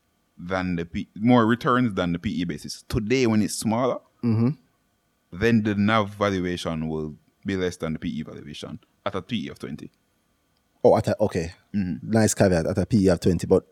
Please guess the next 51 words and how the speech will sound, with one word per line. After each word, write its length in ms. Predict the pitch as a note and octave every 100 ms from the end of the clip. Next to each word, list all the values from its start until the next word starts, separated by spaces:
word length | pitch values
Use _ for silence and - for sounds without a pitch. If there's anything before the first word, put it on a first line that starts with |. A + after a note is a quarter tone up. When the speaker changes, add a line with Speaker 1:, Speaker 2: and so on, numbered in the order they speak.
| _
Speaker 2:
it, 160 | G#2 F2+
we 200 | D#2 G#2
see 240 | - A#2 G#2
it 120 | E2
doesn't, 340 | G#2+ F2+ E2+
and 100 | E2+
it's, 160 | E2+ - - - -
I 60 | -
can't 180 | D#3 B2+
say 100 | B2+
it's 100 | C#3
Speaker 1:
Oh, 40 |
Speaker 2:
not, 120 | A#2+
Speaker 1:
yeah, 60 | -
Speaker 2:
but 60 | G#2+
it 40 |
Speaker 1:
man. 80 | F2+
Speaker 2:
doesn't 260 | D3+ B2+ A#2+
trade 200 | B2 A2+
on 140 | G#2+
P 280 | F#2 G#2 E2+
Es 80 | F#2
considered 460 | - A#2+ A2+ A2 F#2
a 100 | -
nav 300 | G2+ G#2 F#2+ -
stock, 240 | G#2+ F#2
Speaker 1:
Yeah, 160 | E2+ F2 -
Speaker 2:
which 120 | A2+
Speaker 1:
which 100 | B2
is 120 | B2+ -
funny. 220 | C#3 G#2
And 80 | G2+
it's, 240 | - -
it 120 | A#2 - _ _ _ -
Speaker 2:
which 160 | C#3+
is 100 | D#3+
funny 240 | - F#3 D#3
if, 180 | D3 - - - -
wh-, 200 | B2+ A#2+
why 180 | C3+ C#3+
I 40 |
like 300 | C3 C3+ C3+
that 280 | F#2 F#2 - -
is 160 | B2 G2+
that 300 | A2 G2+ - _ _
if 100 | -
a 80 | A#2
nav 260 | G#2+ A#2 A2
stock, 480 | - A2 G2+ - -
if 100 | -
a 60 | G#2+